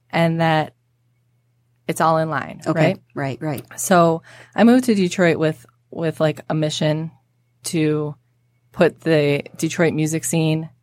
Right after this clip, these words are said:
Speaker 1: back on the map. And then I saw the need for the infrastructure.
Speaker 2: Mm-hmm.
Speaker 1: And so, um, all this is to say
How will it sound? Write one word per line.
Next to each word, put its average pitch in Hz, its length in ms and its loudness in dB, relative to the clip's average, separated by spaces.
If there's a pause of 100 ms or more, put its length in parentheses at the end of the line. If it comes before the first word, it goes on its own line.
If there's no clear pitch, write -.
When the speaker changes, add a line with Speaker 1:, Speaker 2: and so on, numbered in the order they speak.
(120)
Speaker 1:
back 156 180 2
on 156 120 -2
the 151 60 -4
map. 147 360 -4 (500)
And 170 160 0
then 170 140 4
I 170 100 2
saw 156 600 0 (120)
the 165 260 -4
need 160 220 -4
for 156 120 -6
the 147 100 0
infrastructure. 151 640 -4
Speaker 2:
Mm-hmm. 147 200 -10 (600)
Speaker 1:
And 165 200 -4
so, 170 460 2
um, 139 540 0 (760)
all 202 240 4
this 185 460 -2 (240)
is 165 200 -4
to - 120 -8
say 156 500 -2